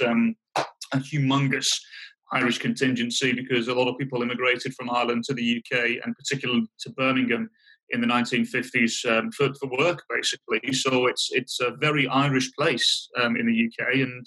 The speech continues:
um, it, it's an important part to me for sure. So yes, you know, um, as well as the red beard and my love for, for alcohol and, <laughs> you know, all the good stuff,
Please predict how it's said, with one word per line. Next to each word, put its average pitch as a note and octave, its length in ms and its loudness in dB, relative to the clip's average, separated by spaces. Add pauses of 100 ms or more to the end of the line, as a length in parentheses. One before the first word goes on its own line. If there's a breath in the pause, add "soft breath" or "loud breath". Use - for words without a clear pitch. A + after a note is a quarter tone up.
um, B2+ 260 0 (440 soft breath)
it, B2+ 180 0
it's C3 200 -2
an C3+ 60 2
important C3 360 2
part D3 200 2
to B2+ 100 -6
me A#2 180 2
for F3 80 -12
sure. D3 240 2
So C3 180 0
yes, C#3 380 2
you C3+ 80 0
know, B2+ 260 0 (240)
um, A#2+ 420 2 (1000)
as C#3 220 -2
well D#3+ 100 2
as D#3 120 -2
the D#3+ 80 0
red D3 260 0
beard D#3 280 4
and C#3 120 0
my C#3 160 2
love C#3 300 2 (140)
for, C3+ 340 4
for D3 220 -2
alcohol C#3+ 580 2
and, C#3+ 240 2 (140)
<laughs> - 120 -20
you A3 180 0
know, G3 240 2
all F#3+ 180 2
the E3+ 80 2
good D#3+ 240 0
stuff, F3+ 360 0